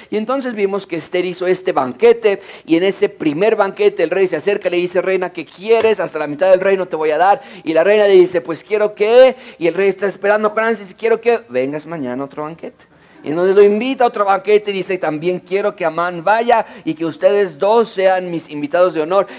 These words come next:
Y Amán estaba feliz hasta ese momento porque él se sentía el consentido de la reina y dice, "Bueno, ya el rey me ama y ahora la reina también".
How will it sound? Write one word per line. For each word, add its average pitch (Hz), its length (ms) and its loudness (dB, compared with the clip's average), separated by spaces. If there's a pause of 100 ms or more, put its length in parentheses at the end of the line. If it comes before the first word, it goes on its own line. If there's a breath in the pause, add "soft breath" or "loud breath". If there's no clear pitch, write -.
Y 202 100 2
Amán 190 320 0
estaba 170 340 0
feliz 214 460 -4
hasta 165 260 -4
ese 165 180 -4
momento 208 580 -2
porque 226 640 0
él 185 160 0
se 156 60 -16
sentía 170 300 -4
el 185 80 -2
consentido 170 560 -2
de 170 80 4
la 151 100 0
reina 220 320 2
y 185 60 2
dice, 165 180 -4
"Bueno, 208 300 -4
ya 156 100 -2
el 147 80 -8
rey 151 220 0
me 135 160 -8
ama 208 260 -2
y 156 60 -6
ahora 147 200 -2
la 120 140 -4
reina 151 300 0
también". 185 500 -2